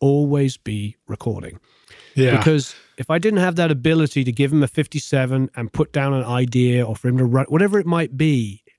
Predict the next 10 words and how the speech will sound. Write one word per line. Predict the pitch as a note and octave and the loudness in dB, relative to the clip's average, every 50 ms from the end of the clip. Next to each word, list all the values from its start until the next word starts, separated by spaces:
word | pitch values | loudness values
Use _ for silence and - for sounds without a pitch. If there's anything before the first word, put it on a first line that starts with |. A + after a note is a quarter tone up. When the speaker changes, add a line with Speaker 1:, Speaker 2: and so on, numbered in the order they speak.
| _ _ _ _ | _ _ _ _
Speaker 1:
it | - E3 - | -6 -4 -2
could | - G3+ F3+ | -2 0 2
be | F#3 E3+ | 2 2
lost | D#3+ D#3+ D3+ - - | 2 2 0 -2 -4
forever | - C#3+ - D3+ C#3+ C3 A2 | -6 -4 -2 -2 -2 -2 -4
because | G#2+ A#2+ - C3 A2+ G#2 G#2 | -6 -6 -4 -6 -6 -6 -8
the, | G#2+ B2+ B2+ - | -10 -10 -8 -4
when | - C3+ C3 B2+ | -2 0 0 2
the | B2+ A#2 | 0 0
inspiration | - D3+ E3+ E3+ - - - E3 E3+ F#3 G3 G3 F3 - - B2 G#2+ G2+ G2+ | 0 0 0 0 0 -2 0 0 2 2 2 0 -2 -4 -6 -8 -8 -8 -10